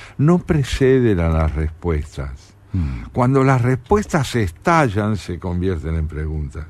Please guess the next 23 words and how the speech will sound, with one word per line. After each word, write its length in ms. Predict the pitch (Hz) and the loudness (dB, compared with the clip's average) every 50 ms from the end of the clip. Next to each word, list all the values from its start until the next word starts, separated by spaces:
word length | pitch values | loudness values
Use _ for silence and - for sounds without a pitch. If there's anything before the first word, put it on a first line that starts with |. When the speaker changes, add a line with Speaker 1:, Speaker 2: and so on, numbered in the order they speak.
| - - - - - - - | -18 -20 -20 -20 -20 -14 -10
Speaker 2:
Mm. 580 | 82 80 76 71 67 65 64 64 65 65 - - | -6 -6 -6 -6 -6 -8 -10 -10 -10 -10 -8 -4
Speaker 1:
¿Eh? 200 | 113 120 117 98 - - | -4 -2 -2 -4 -2 0
Pero 200 | 135 123 117 - | 0 0 0 0
contribuir 840 | - 160 165 170 156 127 151 143 147 147 147 170 180 165 135 117 107 107 | 2 2 4 4 4 4 4 2 2 2 2 2 4 4 4 4 4 4
al 100 | 101 101 | 2 2
estallido 640 | 95 82 - - 98 101 101 107 151 165 160 147 | 0 0 -2 -2 -4 -2 0 2 2 4 4 4
de 80 | 123 110 | 2 2
las 200 | 104 101 95 87 | 2 0 0 0
respuestas 640 | 85 - 80 - 95 92 87 82 - - 98 95 87 - - - - - - | -2 -4 -4 -4 -2 -2 -2 -2 -2 -4 -4 -4 -4 -8 -14 -20 -20 -8 -2
no 140 | 151 185 196 | 0 2 2
es 160 | 170 - - | 2 2 0
anhelar 640 | 107 90 90 90 90 90 95 98 95 101 101 95 87 | 0 2 2 2 0 2 2 2 2 2 2 2 2
la 300 | 92 90 87 87 87 85 | 2 2 2 2 2 2
anarquía, 760 | 82 82 85 82 80 82 80 - - 80 76 73 78 80 80 - - - - - | 0 0 0 0 -2 -2 -4 -4 -4 -2 -2 0 0 -2 -4 -6 -10 -18 -8 -4
es 200 | 170 160 - 170 | -4 -2 0 2
entender 720 | 147 135 120 110 110 98 101 95 82 80 80 82 85 85 - - - - - | 2 2 2 2 2 2 2 4 4 4 4 4 2 0 -2 -8 -20 -20 -8
que 120 | - - 160 | 0 2 2
una 180 | 151 151 135 | 4 4 4
respuesta 580 | 117 107 98 87 - - 104 90 80 98 87 82 | 2 2 0 -2 0 0 0 0 0 -2 -4 -4
que 220 | 82 - 104 101 | -2 0 2 2
no 260 | 104 110 120 127 135 | 4 4 4 4 4
admite 540 | 131 123 113 110 110 117 131 127 113 - 120 | 4 4 4 4 4 4 2 2 2 2 2
envejecer 960 | 104 92 87 85 87 80 - - 87 80 - - 85 82 78 80 82 82 85 | 2 2 2 0 0 -2 -2 -2 -4 -4 -4 -2 -2 0 0 2 0 0 -2